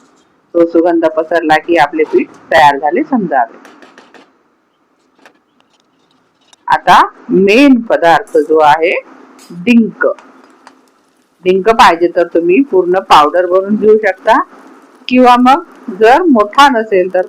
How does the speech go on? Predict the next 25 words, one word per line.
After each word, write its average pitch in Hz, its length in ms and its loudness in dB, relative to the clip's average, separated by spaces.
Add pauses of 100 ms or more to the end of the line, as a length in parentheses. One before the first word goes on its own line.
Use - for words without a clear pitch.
तसाच 214 280 -4 (120)
तळून 196 260 0
घेऊ 151 140 -2 (100)
शकता. - 260 -10 (680)
डिंक 165 240 0 (120)
तुपात 180 240 0 (100)
टाकल्याबरोबर 170 720 0
बघा 170 200 0
किती 220 280 -2 (140)
छान 240 400 2 (140)
फुलतो. 196 360 -2 (1120)
आणि 160 260 0
असा 165 300 0
फुललेला 143 680 0
डिंक 147 260 0 (960)
पचायला 175 540 2 (120)
सोपा 285 440 0
जातो, 160 300 0
म्हणून 165 320 -2
कधी 147 320 -2
पण 156 260 -6
डिंक 160 280 -6 (240)
तळूनच 190 420 0
घ्यायला 170 320 0
पाहिजे. 127 340 -4